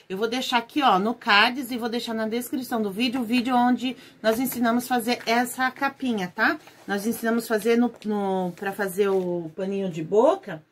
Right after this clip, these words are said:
Então, aí você pode usar, tipo, pra toalha, pode usar pro pano de prato,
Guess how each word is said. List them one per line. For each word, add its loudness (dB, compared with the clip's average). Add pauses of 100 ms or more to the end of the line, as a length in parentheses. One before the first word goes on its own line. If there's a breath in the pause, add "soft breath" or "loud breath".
(480 soft breath)
Então, 2
aí 2
você -4
pode 0
usar, 2
tipo, -6
pra 2
toalha, 2
pode -6
usar -4
pro -10
pano -4
de -10
prato, 2